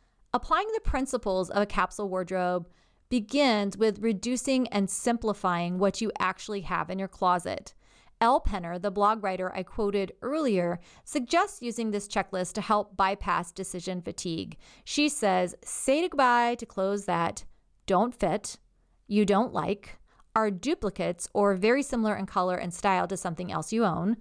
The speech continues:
don't work with your skin tone or body type, are stained or damaged beyond repair."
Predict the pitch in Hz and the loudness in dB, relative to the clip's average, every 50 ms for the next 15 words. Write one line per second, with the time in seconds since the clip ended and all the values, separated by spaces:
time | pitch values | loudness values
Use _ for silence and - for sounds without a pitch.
0 | - - - - _ - - 196 185 214 220 254 254 208 240 240 240 254 254 247 | -6 -20 -20 -20 _ -8 -4 2 4 4 4 4 2 2 0 0 0 -2 -4 -2
1 | 262 254 - - 190 180 185 190 196 185 180 180 185 - - - 226 208 180 180 | -2 -2 -2 -2 -2 -2 -2 -2 -2 -2 -2 -2 -2 0 0 2 2 2 0 -2
2 | 180 - 190 180 175 170 175 - - - - - _ _ - 208 196 185 - - | -6 -10 -6 -6 -4 -4 -6 -8 -12 -14 -16 -16 _ _ -2 -2 -2 -2 -4 -4
3 | - 233 220 214 214 208 214 214 208 - - 240 226 202 180 175 170 175 175 175 | 0 0 2 2 2 2 2 0 -2 -2 -2 0 0 2 0 0 2 0 0 0
4 | - - - - 196 175 165 160 160 160 165 175 170 - - - - - - - | -2 -4 -4 0 0 2 2 2 0 -2 -2 -2 -2 0 0 0 0 0 -4 -6
5 | - - | -12 -16